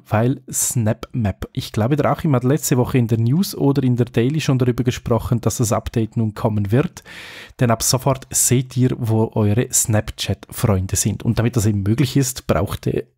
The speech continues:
Snapchat zuerst mal die Bude aufzukaufen. Das Know-how quasi. Instagram möchte Foto in, äh, das Fototeilen in kleineren Kreisen ermöglichen. Irgendwie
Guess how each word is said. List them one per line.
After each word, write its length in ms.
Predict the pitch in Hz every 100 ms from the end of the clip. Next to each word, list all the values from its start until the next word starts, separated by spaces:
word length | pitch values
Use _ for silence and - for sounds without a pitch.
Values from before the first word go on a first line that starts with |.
| _
Snapchat 520 | - - 90 - 113
zuerst 400 | - - 113 -
mal 80 | 113
die 240 | 120 135 127 - - - - -
Bude 340 | 170 127 -
aufzukaufen. 800 | 98 - 127 - - - 117 104 - _
Das 160 | 123 -
Know-how 420 | 117 107 - -
quasi. 440 | - 117 - - - _ - - - - - _ _ _ _ _ _ _ _ -
Instagram 720 | 208 214 - - 92 87 85 - -
möchte 600 | 123 190 - 190 196 208 - _ _ _ -
Foto 760 | - - 143 160 160 160 160 -
in, 460 | 139 127 127 127 127 _ _ _ -
äh, 320 | 64 - - -
das 180 | - 101
Fototeilen 760 | - 175 190 - 113 131 147
in 180 | - 131
kleineren 560 | - 110 120 135 123 120
Kreisen 600 | - 101 104 131 117 123
ermöglichen. 800 | 107 107 104 - 104 - 101 92 - _
Irgendwie 640 | 160 160 147 175 220 214